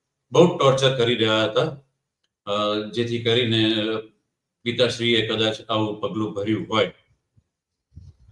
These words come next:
હવે વાત કરીએ મિત્રો મનોરંજન જગતના સમાચારની, તો ઓસ્કાર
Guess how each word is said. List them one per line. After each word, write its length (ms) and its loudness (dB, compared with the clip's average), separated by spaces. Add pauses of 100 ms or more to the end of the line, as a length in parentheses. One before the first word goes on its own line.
(280)
હવે 140 -2
વાત 280 -2
કરીએ 200 -4
મિત્રો 360 -2
મનોરંજન 580 -2
જગતના 440 -4
સમાચારની, 920 -2
તો 460 0 (260)
ઓસ્કાર 420 0